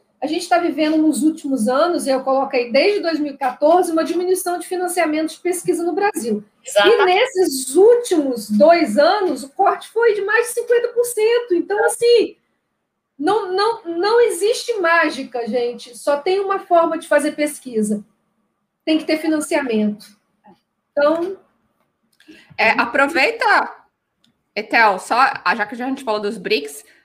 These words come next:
Speaker 1: Uhum.
Speaker 3: vou voltar na questão da Sputnik, que a gente acabou não falando e perguntaram.
Speaker 1: É.
Speaker 3: Fala um
Speaker 1: Uhum.
Speaker 3: pouquinho do, da
Speaker 1: Então,
Speaker 3: situação aí.
Speaker 1: a Sputnik V, né, é, bem, a Rússia já tá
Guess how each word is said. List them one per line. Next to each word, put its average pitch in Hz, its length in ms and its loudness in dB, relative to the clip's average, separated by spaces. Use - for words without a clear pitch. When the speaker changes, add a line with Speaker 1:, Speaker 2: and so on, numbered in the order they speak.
Speaker 1:
Uhum. 240 300 -2
Speaker 3:
vou 277 100 4
voltar 285 280 2
na 320 100 2
questão 254 300 0
da 233 80 2
Sputnik, 233 640 -4
que 254 80 -10
a - 20 -2
gente 220 160 -6
acabou 202 240 -4
não 269 100 -2
falando 202 480 0
e - 60 0
perguntaram. 180 800 0
Speaker 1:
É. 202 60 -12
Speaker 3:
Fala - 160 -10
um - 20 -2
Speaker 1:
Uhum. 240 60 -6
Speaker 3:
pouquinho 240 380 -6
do, 170 120 -10
da 170 120 -20
Speaker 1:
Então, 330 340 2
Speaker 3:
situação 214 300 0
aí. 185 140 -10
Speaker 1:
a 330 140 0
Sputnik 269 1120 -2
V, 254 520 2
né, 311 300 -2
é, 247 600 0
bem, 240 140 4
a 233 60 2
Rússia 311 340 2
já 302 120 4
tá 262 400 2